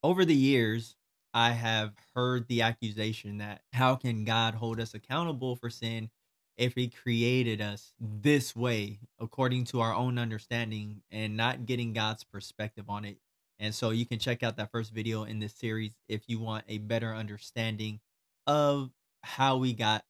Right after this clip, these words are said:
in this mess, as well as you can check out my Bible study series, the Search for Truth Bible study series. It's based on a curriculum, the Search for Truth two curriculum, which you can purchase from Pentecostal Publishing House. I will link that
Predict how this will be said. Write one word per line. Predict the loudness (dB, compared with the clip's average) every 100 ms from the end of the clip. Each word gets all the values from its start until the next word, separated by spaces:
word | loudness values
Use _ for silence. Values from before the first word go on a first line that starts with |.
| -8
in | -6 -6
this | -8 -12
mess, | -16 -16 -20 _ _ _ _ _
as | -8 -2
well | 0 2
as | 2 0
you | -2
can | -4
check | -2 -4 -2
out | -4
my | -4
Bible | 0 0 0
study | -6 -4 -4 -4
series, | -8 -6 -4 -2 -2 -4 -8
the | -14
Search | -6 -6 -6
for | -14
Truth | -6 -6 -2
Bible | -2 -2
study | -6 -8 -8
series. | -8 -10 -10
It's | -12 -10
based | -2 -2 -2
on | -4 -6 -10 _ _ _ -4
a | -4
curriculum, | -2 -2 0 0 0 0 0 -2
the | -6
Search | -4 -2
for | -2 -8
Truth | -4 -2 -2
two | -2 -2
curriculum, | -2 -2 -4 -4 -4 -4 -4
which | -6 -6
you | -10
can | -8 -8
purchase | -8 -6 -10 -12 _ _ _ _ _
from | -10 -4
Pentecostal | -4 -4 -2 -2 -2 -4
Publishing | -4 -2 -2 -4 -4
House. | -2 -2 -6 _ -6
I |
will | -6 -4
link | -6 -6
that | -4 -6